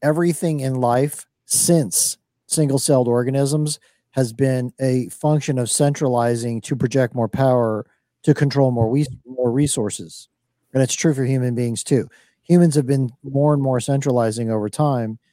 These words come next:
to the point where now we have these massive hegemonies, and you have these corporations that ha-, are accumulating more and more power. I mean, it's basically the same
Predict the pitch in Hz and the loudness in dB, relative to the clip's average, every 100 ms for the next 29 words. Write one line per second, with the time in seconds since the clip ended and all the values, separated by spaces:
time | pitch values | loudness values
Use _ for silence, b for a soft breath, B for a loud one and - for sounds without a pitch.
0 | _ _ - 135 - 175 160 113 120 131 | _ _ -2 0 0 0 0 -2 -2 0
1 | 156 127 120 117 - _ - 135 123 120 | 0 0 -2 -4 -8 _ -2 -2 0 -4
2 | 127 131 139 139 - 127 117 - _ _ | -4 -2 0 0 -2 -4 -6 -12 _ _
3 | _ _ _ _ _ _ _ - 156 139 | _ _ _ _ _ _ _ 2 4 2
4 | 127 110 107 117 123 - _ _ 139 135 | -2 -4 -8 -12 -18 -20 _ _ -4 -2
5 | 123 131 123 127 - 147 131 127 131 135 | 2 0 0 -4 -2 0 2 0 0 0
6 | 143 127 120 127 117 120 - 123 120 120 | -2 -4 -2 -2 0 -4 -4 -2 -2 -4
7 | - 147 135 127 123 123 120 123 120 117 | -2 0 2 2 0 0 -2 -2 -2 -4
8 | 139 139 123 120 123 120 - 170 156 139 | 0 0 0 -2 -6 -6 2 2 2 -2
9 | 131 107 123 | -2 -2 -4